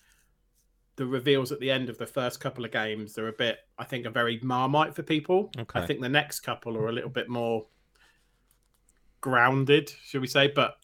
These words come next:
Speaker 1: yeah,
Speaker 2: Mm-hmm.
Speaker 1: I, I, I, I like them. Yeah, I think that's, that's, you know,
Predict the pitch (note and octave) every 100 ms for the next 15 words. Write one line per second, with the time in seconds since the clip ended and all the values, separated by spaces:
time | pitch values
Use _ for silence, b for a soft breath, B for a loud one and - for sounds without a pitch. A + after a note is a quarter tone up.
0 | _ C3 A#2+ G2 G2 C3 C3+ C3 - -
1 | _ C#3 D#3 D#3 D3 _ b b b b
2 | b b _ _ _ _ _ _ - F3+
3 | G3+ F#3 D3+ C#3 C#3 C#3 C#3+ D#3 D3 -
4 | D3 C3+ - - C#3 G#2